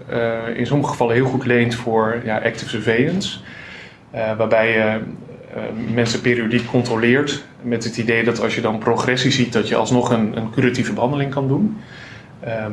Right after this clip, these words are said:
en dat weten we ook, eh, uit, eh, van de prias-studie uit Rotterdam, dat, eh, dat, dat je, nou ja, wellicht ongeveer de helft van de mensen uiteindelijk in die active surveillance kan houden. Dus die curatieve behandeling met de bijwerkingen,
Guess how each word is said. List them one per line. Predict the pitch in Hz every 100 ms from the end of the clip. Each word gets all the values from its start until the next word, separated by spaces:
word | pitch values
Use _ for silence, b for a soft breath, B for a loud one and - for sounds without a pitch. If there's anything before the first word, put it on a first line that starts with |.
| 107
en | - 110
dat | 110
weten | 117 117
we | 110
ook, | 107 107 - -
eh, | - 107 107 107
uit, | - 110 107 - -
eh, | 113 107 104
van | 107
de | 107
prias-studie | 117 127 143 - 151 143 131
uit | 131
Rotterdam, | 127 127 120 131 160 131
dat, | 110 - -
eh, | 110 107 104 107
dat, | 120 110
dat | 107
je, | 110 107 107 - 127
nou | 107
ja, | 104
wellicht | 107 110 107 120
ongeveer | 113 113
de | 110
helft | 104 120 120
van | 127 113
de |
mensen | 107 107 107
uiteindelijk | 107 104 107 107 110
in |
die | 110
active | 104 -
surveillance | - 107 107 104
kan | -
houden. | 101 104 127 151
Dus | 123 -
die | 104
curatieve | 101 - 104 -
behandeling | 107 110 104 104
met | 110
de | 107
bijwerkingen, | 107 104 104 104 104 101